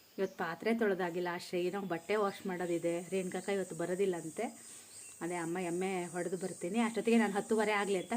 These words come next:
ಕಾಯ್ತಾ ಕುತ್ಕೊಂಡೆ. ಇನ್ನೇನು ಒಂದ್ ಸ್ವಲ್ಪ ಹೊತ್ತು, ಅಲ್ಲಿ ಹತ್ತುವರೆ ಆಗುತ್ತಲ್ವ, ವಿಡಿಯೋ ಪಬ್ಲಿಷ್ ಮಾಡಿ ಅತ್ಲಾಕ್ ಹೋಗೋಣ ಅಂತ. ನೋಡಿ, ಹತ್ತು ಇಪ್ಪತ್ತೊಂಬತ್ತಾಗಿದೆ. ನಂದು ಎರಡು ಮೂರು ಟೇಕ್ ತೊಗೊಂಡ್ನಾ, ಹಾಗಾಗಿ ಹಂಗಾಯ್ತು.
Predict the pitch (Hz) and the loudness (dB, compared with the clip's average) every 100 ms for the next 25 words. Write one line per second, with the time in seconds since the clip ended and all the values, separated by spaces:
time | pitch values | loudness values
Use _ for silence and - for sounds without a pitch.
0 | 226 180 170 180 165 175 170 160 - - | -2 -4 -4 -4 -4 -2 -2 -4 -8 -16
1 | - - - 226 233 233 220 196 208 190 | -16 -16 -2 8 10 10 8 4 0 0
2 | 202 370 - 185 185 180 185 202 196 202 | 0 0 2 2 2 0 0 2 4 4
3 | 175 170 196 196 196 190 185 170 208 - | 2 0 0 4 4 4 2 -2 -2 -2
4 | 196 180 202 208 175 - 170 175 175 170 | -2 0 4 4 4 -2 -6 -2 -2 -2
5 | 156 151 - - - - - - - - | -4 -4 -8 -8 -18 -18 -18 -18 -12 -10
6 | - - 180 208 196 - 208 190 180 190 | -10 -8 -2 0 0 0 -4 -2 -2 -4
7 | 196 170 160 165 175 175 165 175 202 208 | -4 0 0 0 -2 0 2 4 2 2
8 | 214 220 220 208 226 208 190 190 180 190 | 2 0 2 2 2 0 0 0 0 -2
9 | 175 180 170 175 180 226 180 170 - 165 | -2 -2 0 0 2 4 4 0 -4 -4
10 | 156 156 165 - | -4 -6 -8 -6